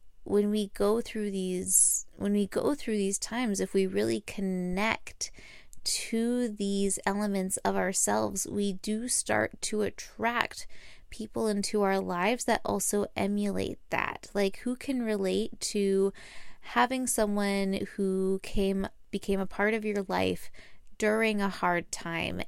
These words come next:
and that they were also going through a similar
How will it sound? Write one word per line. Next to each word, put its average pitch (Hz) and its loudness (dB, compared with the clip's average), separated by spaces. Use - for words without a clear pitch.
and 185 0
that 196 0
they 202 4
were 208 0
also 202 2
going 185 0
through 175 0
a 190 8
similar 214 6